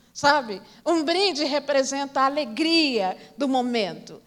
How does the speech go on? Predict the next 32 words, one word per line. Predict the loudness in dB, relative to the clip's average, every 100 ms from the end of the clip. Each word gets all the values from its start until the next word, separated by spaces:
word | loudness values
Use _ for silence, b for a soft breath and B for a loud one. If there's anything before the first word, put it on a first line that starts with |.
| b -2
Então | 0 2 2
ele | 2
fala: | 6 8 12
"Eu | 10
vou | 12 12
erguer | 12 8 8 10 10 10
bem | 6 8
alto | 10 10 10 8 8
a | 8
taça | 8 8 8 6 0
da | 2
salvação. | 4 6 6 4 4 4 4 -2 b b b b b b
Eu | 10 10
vou | 12 12
orar | 12 12 12 12 12 8 0 -14 -20 _ _ _ _ _ _ _ 4
ao | 6 6
Eterno. | 2 2 4 2 -4 -8 -10 -18 _ _ _ 4
Eu | 4 6
vou | 4
falar | 4 2 4 2 0
com | -6 -6
ele. | -4 -6 -8 -12 -18 -20 _ _ _ _ _ _ _ _ _ _ -10
Eu | -8
vou | -4 -2
estar | -2 -4 -4 -4
diante | -6 -10 -12 -14
dele." | -16 -18 -20 -20 _ _
Será | -4 0 0
que | -2 -4
hoje, | -2 -2 -2 -4 -6
nessa | -6 -6 -4
manhã, | -6 -6 -6 -4 -6